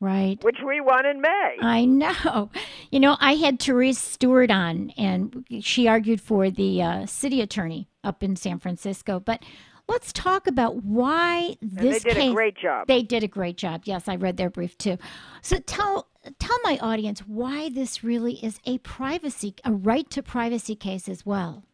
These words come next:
Speaker 2: Well, I mean, you know, any, anything involving the marital, uh, relationship, I think, involves privacy. When I say anything, I mean, you know, the, the part that would involve intimate,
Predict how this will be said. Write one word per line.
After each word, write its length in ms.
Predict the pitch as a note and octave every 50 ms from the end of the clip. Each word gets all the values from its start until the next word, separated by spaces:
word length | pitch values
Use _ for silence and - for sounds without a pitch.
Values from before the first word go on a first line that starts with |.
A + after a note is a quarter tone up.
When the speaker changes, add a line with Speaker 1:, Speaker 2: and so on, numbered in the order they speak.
| _ _ _ _ _ _ _ _ _ _ _ _ _ _ _ _ _ _ _ _ _ _ _ _ _
Speaker 2:
Well, 260 | C#4+ C#4 C#4 C4+ B3+ A#3+ - - - - - - _ _ _ _ _ -
I 140 | G3 F#3 G3
mean, 340 | G#3 G#3 G#3+ G3+ F#3+ F#3 E3 G2+ D2 G2 G2
you 200 | B2+ E3 F#3+ G3
know, 180 | F#3 F#3 F3 C#3 -
any, 260 | A#3 B3+ C4 A#3+ G#3+ - -
anything 460 | A3 A3+ G#3+ F#3+ F3 G3 E3 D#3 D3+
involving 460 | D3 D#3 D3+ C#3+ C3 C#3 C#3+ D3+ C#3
the 80 | C3+ C3+
marital, 580 | C3 C#3 C#3 C3 C3 C3 C3+ C3 B2+ A#2+ B2+ _ _ _ _ _ _ _ _ _ -
uh, 280 | D3+ A2 G#2+ A#2 A#2+ G#2 - _ _ _ _ _ _ _ _ _ _ _ -
relationship, 640 | D3+ D#3 D#3 D#3 D3+ C#3+ C3 C#3+ C3+ - - B2+ A#2+ -
I 100 | B2 B2
think, 300 | A#2+ - C#3+ B2 B2 _ - -
involves 440 | - D3+ D3 C3+ C#3 B2 B2 A#2+ B2+ - - - _ -
privacy. 680 | - B2+ A2 A#2 A2 B2 B2 B2 - A#2 G#2 F#2 - _ _ -
When 120 | - C3+
I 120 | C3 B2 A#2+ - -
say 300 | E3+ D3 C3 B2 A#2+ - -
anything, 460 | - D3+ D3 C3+ C3+ - C3 A2 A2+
I 140 | B2+ B2+ C3
mean, 340 | C3+ C3+ B2 A2+ A2+ B2+ - _ _ _ _ _ _ _ _ _
you 80 | - G3
know, 100 | F3+ A#2 D#2+ - - - - C#3+ F3+
the, 120 | G#3 - - _ _ _ -
the 80 | F#3+
part 300 | - - A3+ G#3 F#3+ -
that 100 | G3+ D3+
would 120 | D3 D#3+ D#3+
involve 360 | D#3 C#3+ D#3 D3 C#3+ D3+ -
intimate, 460 | B2 D#3 C#3+ - D#3+ C#3+ C#3 A#2+